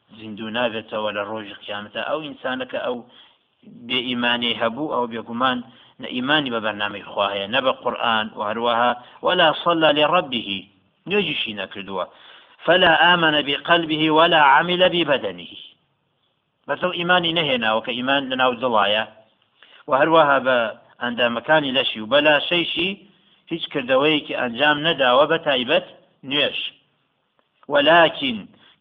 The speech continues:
كذب وتولى، أي كذب بالرسول صلى الله عليه وسلم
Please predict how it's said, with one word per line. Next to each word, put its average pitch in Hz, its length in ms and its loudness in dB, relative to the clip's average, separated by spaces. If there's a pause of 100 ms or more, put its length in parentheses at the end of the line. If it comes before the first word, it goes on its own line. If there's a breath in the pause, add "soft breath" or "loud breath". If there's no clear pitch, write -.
(100)
كذب 156 540 4 (160)
وتولى، 104 680 -2 (640)
أي 117 60 -12
كذب 165 380 0 (120)
بالرسول 147 440 2
صلى - 80 -16
الله 135 100 -2
عليه - 0 -
وسلم 131 120 -4